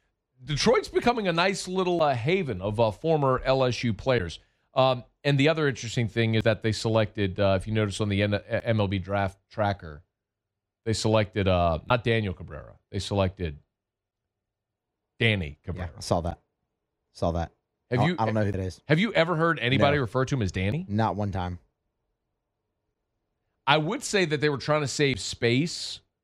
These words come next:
Speaker 1: on Twitter, but they have plenty enough characters
Speaker 2: Yeah.
Speaker 1: remaining.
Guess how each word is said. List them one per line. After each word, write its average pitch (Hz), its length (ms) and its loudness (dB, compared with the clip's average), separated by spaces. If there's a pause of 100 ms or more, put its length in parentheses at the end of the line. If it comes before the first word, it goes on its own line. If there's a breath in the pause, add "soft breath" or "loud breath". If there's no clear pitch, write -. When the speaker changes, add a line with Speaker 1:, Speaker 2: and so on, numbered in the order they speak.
(360)
Speaker 1:
on 113 680 0 (1000)
Twitter, 180 460 -4 (500)
but 147 100 -2
they 160 80 4
have 147 120 0
plenty 196 300 0
enough 120 340 -2
characters 139 540 0
Speaker 2:
Yeah. 92 80 -2
Speaker 1:
remaining. 107 540 -2